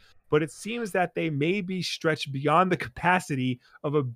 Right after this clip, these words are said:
base P S four as they receive more updates. It may be that without compression, external storage may become the only way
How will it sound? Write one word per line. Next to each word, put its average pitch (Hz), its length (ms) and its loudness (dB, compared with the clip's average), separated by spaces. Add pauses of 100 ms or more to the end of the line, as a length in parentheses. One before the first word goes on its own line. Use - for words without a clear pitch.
(160)
base 175 340 4
P - 300 -2
S 156 160 2
four 156 400 0
as 143 160 -4
they 147 140 -2
receive 143 500 -4
more 127 340 0
updates. 127 600 -2 (540)
It 165 120 6
may 175 280 4
be 202 260 2
that 151 340 2
without 160 380 2
compression, 156 680 -2 (240)
external 185 420 0
storage 151 580 2
may 151 220 0
become 165 400 -2
the 143 160 -2 (140)
only 202 340 2
way 160 540 0